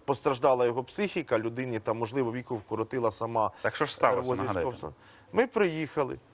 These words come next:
Speaker 1: на мене кинувся секрет-, на-, на-, звинувачити мене в тому, що я побив голову сільської ради. Ну, є, як кажуть, як, е,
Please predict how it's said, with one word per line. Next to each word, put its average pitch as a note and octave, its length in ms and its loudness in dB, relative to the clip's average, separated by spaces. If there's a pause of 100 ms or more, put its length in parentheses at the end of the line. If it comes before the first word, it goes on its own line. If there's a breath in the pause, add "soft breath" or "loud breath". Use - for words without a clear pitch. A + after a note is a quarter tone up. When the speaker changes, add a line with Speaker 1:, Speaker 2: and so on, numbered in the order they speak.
(160)
Speaker 1:
на D#3+ 100 4
мене G#3 280 4
кинувся F3+ 480 0
секрет-, C#3+ 500 -2
на-, C#3+ 180 0
на-, D#3+ 140 4
звинувачити F3+ 720 0
мене E3+ 100 -4
в D3+ 40 -8
тому, F#3+ 220 0
що - 140 -2
я D#3 80 4
побив D#3 340 -4
голову C3 440 -2
сільської A2+ 420 -8
ради. D#2+ 240 -4
Ну, C#3 80 -2
є, A3+ 140 4 (200)
як D#3+ 140 0
кажуть, D#3+ 300 0 (680 loud breath)
як, C3 300 0
е, B2 360 -2